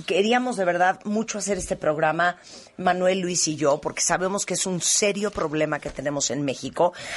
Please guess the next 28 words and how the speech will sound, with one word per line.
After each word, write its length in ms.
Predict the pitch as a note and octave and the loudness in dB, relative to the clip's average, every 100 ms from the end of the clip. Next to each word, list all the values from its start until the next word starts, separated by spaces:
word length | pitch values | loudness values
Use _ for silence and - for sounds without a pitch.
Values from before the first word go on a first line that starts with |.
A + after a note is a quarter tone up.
| - | -2
Ahora, 340 | F#3+ A3 G#3+ - | 2 4 2 -2
yo 180 | F#3+ B3+ | -2 -2
no 100 | C4 | -2
quiero 220 | A3+ G#3+ | -4 -4
que 80 | F#3 | -4
se 100 | D#3 | -2
vayan 420 | C#3 C#3 C3 G#3+ - - - - | 0 0 -2 -4 -16 -20 -16 -4
sin 260 | - F#3 | -2 -2
que 120 | F3+ | -2
digan 240 | E3+ D3+ C3+ | -2 -2 -4
algo, 300 | - - - _ - - - | -6 -10 -20 _ -20 -20 -6
porque 280 | G3 F3+ G#3+ | -2 0 0
de 180 | F3+ G#3+ | 2 2
verdad 280 | G#3 A3+ A#3 | 2 2 0
a 40 | |
mí 140 | A3+ G3+ | -2 -4
sí 140 | G#3 | -2
me 100 | G3 | 0
da 160 | D#3+ - | 0 2
coraje, 500 | E3 C#3+ - D#3+ - - | 2 2 -2 -4 -4 -4
de 120 | F3 | -2
repente, 500 | D#3+ F#3 F#3 G#3 - | 0 0 0 0 0
lo 120 | G3 | 0
irresponsables 760 | F3 D#3+ - E3 - F3 G3 G3 | 2 2 0 -2 0 0 0 -4
que 100 | D#3+ | -4
son 180 | - F3+ | -4 -4
los 140 | E3 | -4
padres 500 | - D3+ D#3 G#3+ - | 0 0 2 -2 -6